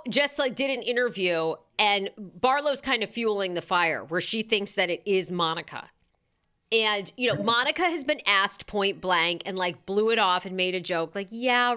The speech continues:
right. I, okay, sure. Yes, I stole it. Uh-huh.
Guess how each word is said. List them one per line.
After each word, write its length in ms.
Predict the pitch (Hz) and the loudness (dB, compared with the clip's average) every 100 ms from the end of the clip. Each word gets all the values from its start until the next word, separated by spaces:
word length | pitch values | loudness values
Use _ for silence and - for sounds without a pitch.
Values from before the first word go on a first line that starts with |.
| 190 | 0
right. 380 | 180 175 180 - | 2 2 0 0
I, 260 | 180 180 - - - - - | 0 0 -6 -20 -20 -16 0
okay, 440 | 240 254 269 226 | 2 2 2 0
sure. 680 | 226 - 254 233 226 220 220 | 0 -4 2 2 4 2 2
Yes, 600 | 208 196 202 202 202 196 - | 0 0 2 4 2 -2 -2
I 240 | 196 190 | 0 0
stole 540 | 208 - 214 190 190 185 | -2 -4 0 2 4 4
it. 220 | 180 180 - | 2 0 0
Uh-huh. 560 | 185 165 180 170 165 | 0 0 0 2 0